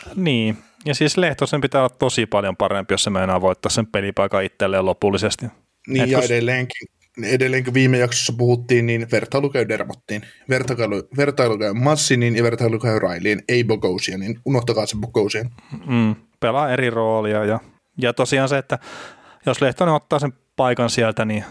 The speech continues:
Speaker 1: sit joku noista top kutosesta käytännössä pitää siirtää pois joukkueesta.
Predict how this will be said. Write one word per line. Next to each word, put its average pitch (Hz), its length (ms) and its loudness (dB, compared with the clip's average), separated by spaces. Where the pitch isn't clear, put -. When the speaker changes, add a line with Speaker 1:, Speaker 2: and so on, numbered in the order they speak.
Speaker 1:
sit - 300 -4
joku 117 240 0
noista 107 360 0
top 117 180 2
kutosesta 110 480 -2
käytännössä 101 400 0
pitää 98 220 0
siirtää 92 360 -2
pois 92 340 0
joukkueesta. 107 560 -2